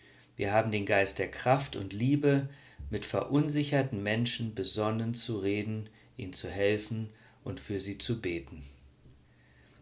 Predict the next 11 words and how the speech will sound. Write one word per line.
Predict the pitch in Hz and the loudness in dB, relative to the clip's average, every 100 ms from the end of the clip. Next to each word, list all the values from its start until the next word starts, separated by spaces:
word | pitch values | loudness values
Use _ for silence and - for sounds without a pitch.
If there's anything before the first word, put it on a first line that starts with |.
| - | -8
In | 107 | 2
diesem | 135 156 175 | 2 2 2
Zusammenhang | - 123 117 131 139 143 139 | 2 4 6 6 6 4 4
gefällt | 120 - 117 120 | 2 2 2 2
mir | 131 127 | 0 0
dieses | 110 113 120 | -2 0 -2
Projekt, | - 131 110 87 - - - - | 2 2 2 2 -4 -14 -12 -8
diese | 110 117 | -2 0
Seite | 117 123 107 - | 2 4 2 0
hier, | 80 90 82 | -8 -8 -8
sehr. | - 110 92 82 | -4 -4 -4 -6